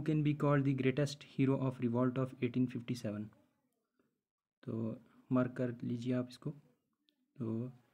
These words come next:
जितने भी होते हैं आपके answer, तो आप comment section में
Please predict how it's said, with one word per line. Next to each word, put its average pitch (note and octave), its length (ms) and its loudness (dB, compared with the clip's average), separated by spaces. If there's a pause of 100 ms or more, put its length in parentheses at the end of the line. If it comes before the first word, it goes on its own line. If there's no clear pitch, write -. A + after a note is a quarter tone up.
(240)
जितने C#3 160 4
भी E3 80 6
होते D3 180 4
हैं C#3 80 4
आपके C3 340 2 (380)
answer, C3 280 -2 (180)
तो C3+ 60 -2
आप B2 200 0
comment B2+ 200 4
section B2+ 320 -4
में B2 200 0